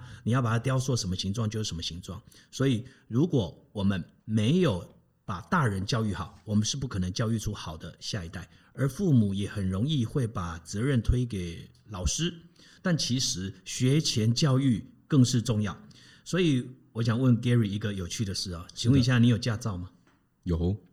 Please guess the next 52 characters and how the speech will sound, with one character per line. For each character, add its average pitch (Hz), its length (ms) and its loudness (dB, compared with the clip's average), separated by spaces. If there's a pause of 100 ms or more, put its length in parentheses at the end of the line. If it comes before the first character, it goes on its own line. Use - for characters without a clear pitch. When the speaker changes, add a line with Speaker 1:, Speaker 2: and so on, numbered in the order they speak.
Speaker 1:
你 123 100 2
有 127 80 6
去 127 140 6
驾 123 320 2
训 107 320 2
班 98 180 -4
吗？ 92 200 -6 (760)
Speaker 2:
有。 87 420 0 (100)
Speaker 1:
好， - 340 -12 (180)
驾 185 220 2
训 156 200 2
班 139 140 2
是 - 80 -4
不 131 80 -2
是 123 80 0
有 110 100 0
教 117 180 0
练？ 120 200 0 (400)
Speaker 2:
是 - 260 2
的。 87 220 4
Speaker 1:
他 - 60 -4
教 135 200 2
你 117 160 2
怎 98 80 -6
么 98 80 -4
打 101 280 -2
档， 98 340 -2
怎 90 100 -8
么 92 440 -8
路 135 100 2
边 120 180 2
停 110 160 0
车、 117 160 -2
倒 117 160 -2
车 117 140 -2
入 120 160 0
库。 113 280 -4
Speaker 2:
没 85 140 -2
错。 90 300 0
Speaker 1:
是。 95 240 -8 (680)
那 185 200 -2 (200)
你 127 240 4
拿 98 240 2
到 139 120 0
驾 120 220 -2
照， 113 220 -2
你 98 100 -2
才 113 180 -2
能 123 140 6
上 135 220 0
路 135 160 0
哦， 120 200 -4